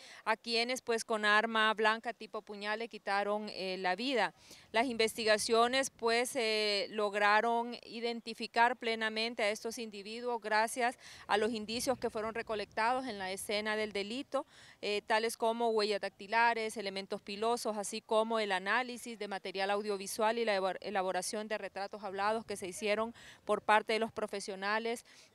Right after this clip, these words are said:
que en esa área tienen los laboratorios criminalísticos de la Dirección Policial de Investigaciones. La orden de captura fue, eh, emitida por los juzgados de la sección judicial de la ciudad de Danlí el catorce de febrero de este año dos mil veinte.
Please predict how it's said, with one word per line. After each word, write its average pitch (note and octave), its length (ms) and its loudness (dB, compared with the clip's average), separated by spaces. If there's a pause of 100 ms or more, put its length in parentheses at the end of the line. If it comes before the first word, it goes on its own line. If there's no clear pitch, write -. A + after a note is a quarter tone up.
que G#3 180 4
en G3+ 120 -2
esa G#3+ 720 4
área A3+ 220 2
tienen G3+ 280 -8
los A3 100 -8
laboratorios G3 540 -2
criminalísticos G3+ 720 -4
de G3 80 0
la F3+ 100 2
Dirección E3+ 340 -4
Policial G3 380 -6
de G3 80 -10
Investigaciones. G3 880 -6 (320)
La G#3 160 6
orden G#3+ 260 4
de A3 80 -2
captura A#3+ 440 2
fue, G#3+ 340 2
eh, G3 340 2
emitida A#3 640 -2
por G3 180 -4
los G3 100 -2
juzgados G3+ 340 4
de G#3 100 -2
la G#3+ 120 0
sección G#3 340 -4
judicial G#3 560 4 (360)
de G#3 200 2
la G#3 120 4
ciudad G3+ 280 2
de G#3+ 100 -2
Danlí G#3 380 0
el G#3+ 100 -2
catorce G3 380 -2
de G#3 80 2
febrero G3 420 -2
de F#3+ 180 0
este G3 300 -2
año G3+ 400 0
dos F#3 260 -6
mil G3 200 -8
veinte. B3 560 -6